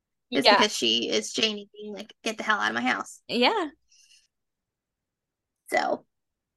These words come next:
Speaker 1: well, that was really fun. So follow us on TikTok and Instagram at Raised on Reality Pod, and like and follow and review and give us five stars and give us any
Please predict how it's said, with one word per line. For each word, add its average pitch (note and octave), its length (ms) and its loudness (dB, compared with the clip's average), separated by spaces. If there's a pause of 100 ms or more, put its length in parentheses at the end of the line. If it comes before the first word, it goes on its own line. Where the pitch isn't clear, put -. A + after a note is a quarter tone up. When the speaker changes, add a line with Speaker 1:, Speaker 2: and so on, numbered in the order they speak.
(260)
Speaker 1:
well, B3+ 400 6 (360)
that B3+ 180 0
was C4 240 0
really A3+ 380 -4
fun. A3+ 500 0 (680)
So B3 500 6
follow A#3+ 300 8
us C#4+ 240 2
on B3 260 4
TikTok C4+ 500 2 (140)
and A#3 280 -6
Instagram A3+ 640 -6
at G#3+ 200 2
Raised A3 280 -2
on C4 140 4
Reality A3+ 420 0
Pod, G#3 440 -4 (560)
and G#3+ 440 -2
like A3 460 2
and B3+ 240 2
follow A#2 580 4 (340)
and A#3 180 0
review B3 840 0 (120)
and A#3 240 -4
give A#3 140 0
us A#3 160 2
five A#3 240 4
stars A#3+ 920 2
and A3 480 -6
give A3 140 -2
us G#3+ 180 -2
any A#3+ 380 -2